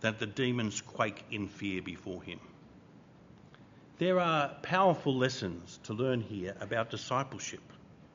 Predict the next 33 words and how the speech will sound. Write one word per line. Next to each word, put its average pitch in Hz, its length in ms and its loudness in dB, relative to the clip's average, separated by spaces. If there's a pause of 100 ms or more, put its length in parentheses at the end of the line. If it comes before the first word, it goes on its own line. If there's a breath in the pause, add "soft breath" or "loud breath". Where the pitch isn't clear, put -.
(640 loud breath)
about 135 240 8
what 156 160 10
it 175 160 2
means 139 440 8
to 131 120 0
follow 139 260 2
Jesus 117 520 0
in 117 100 0
a 117 60 4
world 143 320 2
where 131 100 2
the 117 80 0
storms 135 580 4
rage 135 320 2
outside 131 460 0
and 117 100 0
inside, 120 680 0 (640 loud breath)
about 156 320 6
the 147 80 2
varieties 151 840 8
of 127 80 2
opposition 139 540 0
to 127 100 0
Jesus 127 500 2
you're 135 140 -2
likely 135 320 0
to 127 160 -6
encounter, 123 600 -2 (220 loud breath)
raging 151 680 8
anger 143 520 8 (720 loud breath)
or 127 160 2
self-centred 139 1160 -2
disinterest. 120 720 -6